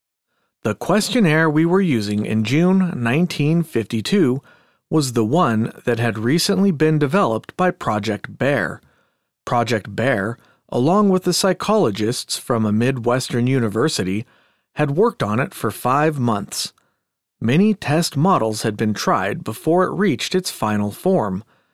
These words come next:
the standard questionnaire that Blue Book is using today. It ran eight pages and had sixty-eight questions,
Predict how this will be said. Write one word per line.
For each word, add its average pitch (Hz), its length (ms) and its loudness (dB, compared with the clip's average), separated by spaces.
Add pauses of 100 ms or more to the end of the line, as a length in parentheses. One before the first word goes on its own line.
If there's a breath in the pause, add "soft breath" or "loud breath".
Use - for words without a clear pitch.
(280)
the 104 140 -4
standard 143 560 -2
questionnaire 147 800 0
that 117 280 -2
Blue 170 220 2
Book 117 260 -2
is 147 160 0
using 104 320 -2
today. 123 640 -4 (800)
It 127 160 0
ran 180 480 2
eight 180 300 -2
pages 117 520 0
and 120 240 -2
had 117 220 0
sixty-eight - 800 -2
questions, 139 640 -2